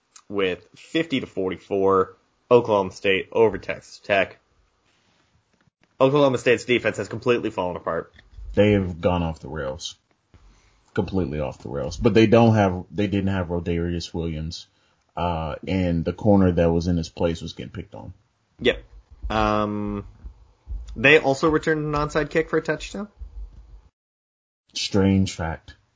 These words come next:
Speaker 2: I,
Speaker 1: Yep.
Speaker 2: have we, have we ever had that happen? <laughs> Back-to-back days is the question.
Speaker 1: Yeah. Um, really, there's nothing in these. Oklahoma State just, they,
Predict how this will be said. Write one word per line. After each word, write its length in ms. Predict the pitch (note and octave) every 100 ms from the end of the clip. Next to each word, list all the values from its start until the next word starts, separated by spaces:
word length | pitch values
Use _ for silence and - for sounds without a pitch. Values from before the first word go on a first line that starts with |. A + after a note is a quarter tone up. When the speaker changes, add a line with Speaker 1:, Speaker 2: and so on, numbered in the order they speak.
| _ _ -
Speaker 2:
I, 220 | G2+ F#2
Speaker 1:
Yep. 100 | G2
Speaker 2:
have 240 | G#2+ G2
we, 240 | G#2+ G#2+ F#2
have 220 | F#2+ F2+
we 120 | G2
ever 340 | F#2 F2 F2+
had 280 | F2+ F#2 F2
that 160 | E2+ D#2+
happen? 420 | F2 F2 C2+ D#2 _ _ _ -
<laughs> 0 |
Back-to-back 720 | C3+ B2 G#2+ - G2+ F2+ F2+
days 360 | F#2 F#2+ F2+ F2
is 120 | E2
the 60 |
question. 500 | D2+ F2+ F2 - - - _ _ _
Speaker 1:
Yeah. 360 | F2 F2 D#2+ - -
Um, 800 | A2+ A#2 A2+ A2 G#2+ A2 G#2 - -
really, 420 | - A2+ A2 G#2
there's 260 | F#2+ F#2+ F2+
nothing 280 | G2 - F2
in 40 | E2+
these. 180 | E2 - - -
Oklahoma 420 | B2 C3 B2+ G2+
State 460 | F2+ - F2+ F2 B1+ _
just, 340 | - F#2+ F#2 - - - _
they, 120 | C3+